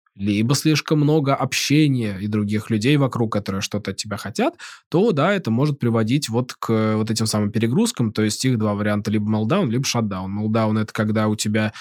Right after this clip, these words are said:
э, ну, скажем так, истерика, агрессия, и ты начинаешь уничтожать всё вокруг и воспринимаешь всё как огромную угрозу.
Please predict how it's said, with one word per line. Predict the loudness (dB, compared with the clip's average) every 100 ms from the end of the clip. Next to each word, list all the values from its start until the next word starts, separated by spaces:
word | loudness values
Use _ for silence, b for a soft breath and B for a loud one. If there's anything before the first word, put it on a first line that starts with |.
| B B -6
э, | -2 0 2 0 0 0
ну, | 0
скажем | 0 -2 0
так, | -2 -4 -6
истерика, | -4 -2 0 0 0 0
агрессия, | 0 0 0 -2 0 0 0 0 0 -2 -2
и | -2 0 2 2 0 0 0 -4 0
ты | 0 2
начинаешь | 0 0 0 0 0
уничтожать | 0 0 0 -2 -2
всё | -2
вокруг | -2 0 0 0
и |
воспринимаешь | -2 0 0 2 0 0
всё | -2 -2
как | -2 -4 B B B
огромную | 0 2 2 2 2
угрозу. | 2 2 2 0 -4